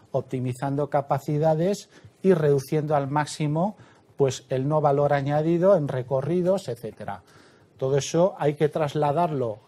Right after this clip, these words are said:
a un modelo matemático que me permita tomar decisiones y experimentar. ¿La simulación se debe aplicar siempre? No. Es decir, hay proyectos que no es necesario aplicar simulación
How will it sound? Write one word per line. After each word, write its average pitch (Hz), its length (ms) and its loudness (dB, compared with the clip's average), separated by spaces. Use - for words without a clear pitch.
a 143 60 -2
un 147 200 -2
modelo 143 400 -2
matemático 160 840 -2
que 175 120 0
me 165 160 2
permita 147 540 0
tomar 139 300 -2
decisiones 139 560 -4
y 131 40 -4
experimentar. 98 760 -12
¿La 147 160 2
simulación 170 760 4
se 190 180 2
debe 185 120 6
aplicar 170 400 2
siempre? 147 600 -2
No. 127 300 -8
Es - 200 -12
decir, 127 220 -4
hay 135 140 0
proyectos 139 720 0
que 113 220 -8
no 120 160 -6
es 127 140 -8
necesario 131 580 -4
aplicar 120 340 -6
simulación 143 760 -2